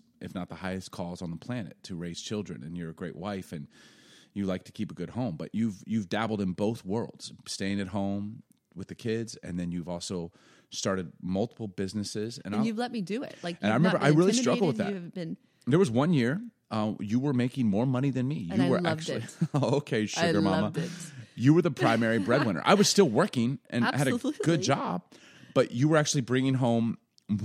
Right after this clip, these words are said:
Speaker 1: <laughs> money than
Speaker 2: It
Speaker 1: me.
Speaker 2: did bother you for a moment.
Speaker 1: It did.
Speaker 2: Just
Speaker 1: And
Speaker 2: a
Speaker 1: if I'm
Speaker 2: minute.
Speaker 1: honest, but I, that was a real exercise for me. Like, you know what? No, like,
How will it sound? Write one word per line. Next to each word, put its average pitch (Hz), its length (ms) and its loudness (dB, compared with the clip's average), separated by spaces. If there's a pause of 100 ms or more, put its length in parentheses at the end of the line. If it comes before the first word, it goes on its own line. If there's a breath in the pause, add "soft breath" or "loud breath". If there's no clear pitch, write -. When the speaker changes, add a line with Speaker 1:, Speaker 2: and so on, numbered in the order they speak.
(100)
Speaker 1:
<laughs> - 80 -16
money 170 260 8
than 131 220 4
Speaker 2:
It 143 120 4
Speaker 1:
me. - 40 2
Speaker 2:
did - 160 4
bother 175 240 2
you 156 80 0
for 170 160 -6
a 151 40 -4
moment. 127 340 -10
Speaker 1:
It 156 140 4
did. - 160 2
Speaker 2:
Just - 100 2
Speaker 1:
And 131 60 8
Speaker 2:
a - 20 10
Speaker 1:
if 139 100 8
I'm 180 120 10
Speaker 2:
minute. - 100 0
Speaker 1:
honest, 156 480 2
but - 180 0 (200)
I, 131 100 4
that 147 140 6
was 135 120 2
a 127 80 4
real 139 240 4
exercise 131 420 -2
for 127 100 -2
me. 120 120 2
Like, 113 160 -4
you 143 60 0
know 147 80 2
what? 170 100 -4
No, 190 140 -2
like, 123 240 -4